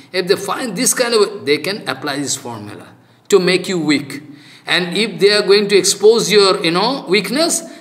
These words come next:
then automatically they can use it according to the, "Oi, you have to do, you cannot say no." If you are going to speak no, they can expose this in front of public. Very nice formula they are applying. Very nice.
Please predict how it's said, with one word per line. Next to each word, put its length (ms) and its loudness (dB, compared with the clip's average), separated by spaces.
then 420 2
automatically 580 2
they 120 0
can 160 -2
use 280 0
it 220 -2
according 440 -4
to 140 -4
the, 220 -8
"Oi, 500 2
you 120 -2
have 220 2
to 60 -6
do, 220 -4
you 100 -6
cannot 300 -4
say 160 0
no." 320 -4
If 120 0
you 80 4
are 60 2
going 180 0
to 80 2
speak 320 -2
no, 580 0
they 120 0
can 120 -2
expose 460 0
this 260 -2
in 160 -6
front 220 -4
of 120 -10
public. 280 -8
Very 480 0
nice 300 -4
formula 560 -4
they 120 -6
are 120 -10
applying. 500 -18
Very 300 -6
nice. 420 -10